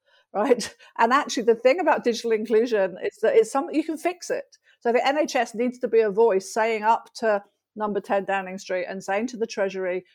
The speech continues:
"We need to invest to fix this. Let's fix the digital divide once and for all, because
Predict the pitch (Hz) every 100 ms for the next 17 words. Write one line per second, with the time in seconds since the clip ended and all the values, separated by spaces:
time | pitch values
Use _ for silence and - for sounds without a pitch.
0 | _ 202 208 233 247 254 226 202 208 -
1 | 190 - - - - - - - _ _
2 | - 262 262 - 277 - - 247 233 233
3 | - 208 208 190 185 185 185 139 180 180
4 | 185 180 180 185 208 190